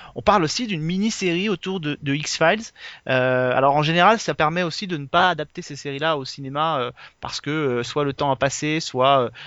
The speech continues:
c'est peut-être plus sympa de les faire revenir pour des, des événements et créer un peu l'attente autour de la série. Euh, en tout cas, ça se généralise. Toutes les chaînes ont des projets comme ça qui émergent. Euh, qu'est-ce que vous, vous en pensez de cette nouvelle mode,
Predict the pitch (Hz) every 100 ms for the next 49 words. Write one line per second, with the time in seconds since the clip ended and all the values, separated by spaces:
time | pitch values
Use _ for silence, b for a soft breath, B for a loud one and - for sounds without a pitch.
0 | B - 127 - 131 - 160 156 139 160
1 | 156 135 139 127 135 156 135 127 123 127
2 | 127 139 139 143 151 156 131 - 170 170
3 | 147 - 156 135 165 165 139 - 135 131
4 | - 147 175 247 B B B - 127 120
5 | 120 - 139 - 180 233 170 - 151 139
6 | 220 214 175 190 240 - 220 202 - 208
7 | 202 170 156 160 - 170 185 175 151 175
8 | - 143 151 214 220 - B B B 135
9 | 135 131 131 202 - 160 196 226 170 165
10 | 156 151 - 226 - 160 - - 151 170
11 | 160 160 226 190